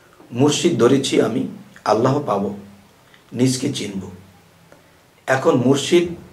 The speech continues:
আমি একটা বিশ্বাস করে ধরেছি, তার প্রতি আমার ভাব ভক্তি, প্রেম ভক্তি এসেছে। এখন এই মুর্শিদকে দেখতেছি, সে গাঁজা খায়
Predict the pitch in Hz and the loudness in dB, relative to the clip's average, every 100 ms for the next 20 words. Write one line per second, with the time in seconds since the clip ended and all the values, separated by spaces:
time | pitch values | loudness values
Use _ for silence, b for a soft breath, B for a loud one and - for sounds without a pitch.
0 | - - 135 156 151 113 120 - 160 - | -8 0 2 4 2 2 0 -2 -4 -2
1 | 143 113 107 139 127 101 110 117 - 104 | -2 0 0 0 -2 -4 -2 -2 -2 -6
2 | 131 113 113 101 110 117 101 101 - - | -4 -4 -4 -4 0 0 0 -4 -6 -10
3 | 98 110 123 107 107 - 107 98 104 98 | -8 -6 -6 -6 -8 -8 -6 -6 -6 -10
4 | 95 - - _ _ _ _ b b b | -14 -16 -20 _ _ _ _ b b b
5 | b b - - _ - 127 170 151 151 | b b -20 -20 _ -10 -8 -6 -4 2
6 | 143 123 131 - 185 - 117 110 110 104 | 4 4 2 0 -2 0 0 -2 -6 -8
7 | - 98 - - - b b b b - | -8 -10 -12 -18 -20 b b b b -2
8 | 127 113 107 101 98 98 | -2 -2 -4 -4 -6 -8